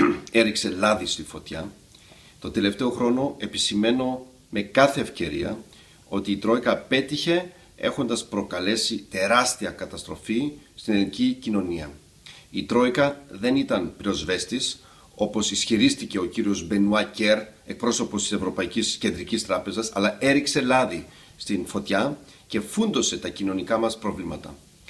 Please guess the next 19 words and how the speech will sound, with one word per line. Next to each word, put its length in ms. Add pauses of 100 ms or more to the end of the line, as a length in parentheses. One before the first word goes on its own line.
(180)
Ευτυχώς, 720
οι 80
περισσότεροι 680
συνάδελφοι 600
της 200
Επιτροπής 640 (240)
για 320
Κοινωνικά 460
Θέματα 400
του 100
Ευρωκοινοβουλίου 840 (240)
αναγνωρίζουν 800
τα 120
τεράστια 540
λάθη 480 (360)
της 160
Τρόικας 520
που 340
προκάλεσαν 760